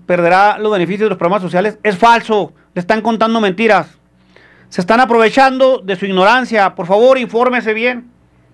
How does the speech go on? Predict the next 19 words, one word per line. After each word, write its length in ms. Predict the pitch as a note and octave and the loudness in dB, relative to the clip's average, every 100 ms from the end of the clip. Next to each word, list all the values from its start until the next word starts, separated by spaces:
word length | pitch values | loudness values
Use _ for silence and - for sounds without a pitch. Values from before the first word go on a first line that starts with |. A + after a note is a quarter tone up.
| _ - _ | _ -20 _
Usted 260 | F#3 C4+ C#4 | -2 2 4
vaya 380 | D4 E4+ E4+ D#4+ | 4 2 2 2
y 60 | |
vote 360 | C4+ D#4 D#4+ D#4+ | 4 2 2 0
libremente 560 | D4 D4+ C4+ C4 A#3+ | 2 2 2 0 -2
que 100 | D#4 | -2
los 100 | B3+ | 0
programas 320 | F#3+ A3+ C4+ A3+ | 2 2 2 0
sociales 560 | G#3 A#3+ C4+ C#4 C4+ _ _ _ - | 0 0 0 0 -4 _ _ _ -2
no 440 | A3 B3 B3 A#3 _ | 2 2 0 -6 _
se 180 | - F#3+ | -4 2
van 240 | G3+ A3+ | 4 2
a 80 | A3 | -2
quitar. 520 | F3+ F3+ G#3 G3+ F3 _ _ _ _ _ _ _ _ _ _ _ _ _ _ _ _ _ _ _ _ _ _ _ _ | -4 0 2 2 -4 _ _ _ _ _ _ _ _ _ _ _ _ _ _ _ _ _ _ _ _ _ _ _ _
Está 140 | - | -2
en 60 | B3 | 0
la 60 | C#4+ | 0
Constitución, 480 | B3+ F3 E3+ G3+ | -4 -4 0 0
¿eh? 120 | B3+ | 0